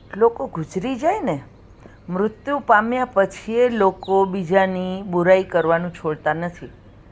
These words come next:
આપણે ઘણીવાર કહીએ કે માણસ જીવતો હોય ને ત્યાં સુધી એની કદર ના થાય. એક ખભો મેળવવા માણસે આખી જિંદગી રોવું પડે, પણ મર્યા પછી ચાર ખભા મળે. વાત તો સાચી છે,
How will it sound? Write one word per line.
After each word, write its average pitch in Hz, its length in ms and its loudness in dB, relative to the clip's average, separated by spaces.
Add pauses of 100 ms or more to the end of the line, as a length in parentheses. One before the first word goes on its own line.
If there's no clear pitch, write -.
(380)
આપણે 214 240 0
ઘણીવાર 202 440 2
કહીએ 156 400 -6 (380)
કે 196 60 -10
માણસ 208 440 -2
જીવતો 202 340 0
હોય 277 140 2
ને 226 120 -4
ત્યાં 208 240 -4
સુધી 214 240 -8
એની 214 200 -6
કદર 196 400 0
ના 190 200 2
થાય. 120 260 -8 (600)
એક 202 220 -4
ખભો 180 440 2
મેળવવા 196 680 4
માણસે 190 640 -2
આખી 196 380 0
જિંદગી 208 480 -4
રોવું 147 340 2
પડે, 120 280 -4 (420)
પણ 208 140 0
મર્યા 170 360 4
પછી 202 340 -4
ચાર 170 280 2
ખભા 147 400 -2
મળે. 127 340 -4 (680)
વાત 262 200 4 (160)
તો 208 100 -4
સાચી 170 380 0
છે, - 200 -14